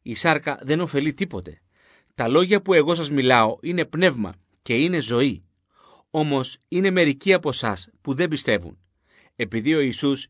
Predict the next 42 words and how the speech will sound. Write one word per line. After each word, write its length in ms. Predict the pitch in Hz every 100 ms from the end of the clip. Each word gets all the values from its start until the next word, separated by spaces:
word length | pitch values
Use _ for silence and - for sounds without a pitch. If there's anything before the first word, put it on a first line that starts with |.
| _
ήξερε 420 | 156 - 160 139
εξ 200 | 117 -
αρχής 500 | 113 90 196 107 - _ - _
ποιοι 240 | - 151 143
είναι 160 | 135 127
εκείνοι 480 | 120 170 139 110 - _ _
που 140 | 123
δεν 140 | 123 123
πιστεύουν 560 | 113 135 127 123 123 - _
και 160 | - 135
ποιος 300 | - 214 196
είναι 140 | 185
εκείνος 480 | 147 - 190 107 80 - _ _
που 140 | 127
πρόκειται 380 | 147 170 135 143
να 80 | 127
τον 120 | 127
παραδώσει, 600 | 123 117 127 110 - - _
και 180 | - 139
έλεγε, 400 | 147 90 78 - _ _ - _
«Γι' 200 | 104 127
αυτό 220 | 117 208
σας 260 | 190 147 156
είπα 220 | 135 127
ότι 360 | 123 127 123 - _ _
κανένας 540 | - 139 147 220 180 120
δεν 120 | 139
μπορεί 260 | 123 127 123
να 80 |
έρθει 180 | 123 -
σε 200 | - 117
μένα 380 | 113 139 95 82 - _ _ _
αν 200 | 139 123
δεν 160 | 127
είναι 180 | 170 165
σε 160 | - 131
αυτόν 440 | - 151 98 90 _ _
δοσμένο 680 | 104 120 107 135 123 104 104
από 240 | 110 98 110
τον 100 | 104
πατέρα 400 | 104 117 95 85
μου». 220 | 80